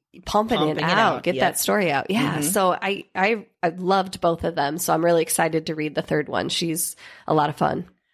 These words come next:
Speaker 2: I love stories too of authors that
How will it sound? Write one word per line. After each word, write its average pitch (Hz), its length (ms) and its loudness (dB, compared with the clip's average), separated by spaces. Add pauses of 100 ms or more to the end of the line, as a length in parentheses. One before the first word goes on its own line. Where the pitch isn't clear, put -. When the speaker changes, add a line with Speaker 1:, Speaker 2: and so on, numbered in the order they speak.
(140)
Speaker 2:
I 170 60 0
love 175 180 2
stories 156 400 0
too 156 440 -2
of 139 380 -2 (140)
authors 139 500 -4
that 127 260 -4